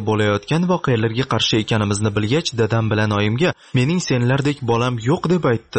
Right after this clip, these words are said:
hikoya qiladi Alesiya. Biz albatta u bilan gaplashmay qo'yganimiz yo'q, ko'ngliga qarashga harakat qildik. Axir keksa odam bo'lsa,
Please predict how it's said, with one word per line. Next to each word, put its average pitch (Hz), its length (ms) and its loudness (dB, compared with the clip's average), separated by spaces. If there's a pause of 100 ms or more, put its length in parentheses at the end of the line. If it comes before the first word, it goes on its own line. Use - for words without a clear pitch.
(120)
hikoya 113 360 0
qiladi 104 360 0 (120)
Alesiya. 104 440 0 (300)
Biz 147 220 2
albatta 143 440 0
u 156 160 4
bilan 143 320 2
gaplashmay 110 640 0
qo'yganimiz 113 520 2
yo'q, 151 200 2 (140)
ko'ngliga 107 420 2
qarashga 110 400 0
harakat 131 400 0
qildik. 104 260 0 (280)
Axir 127 260 0
keksa - 340 -2
odam 117 300 2
bo'lsa, 101 300 0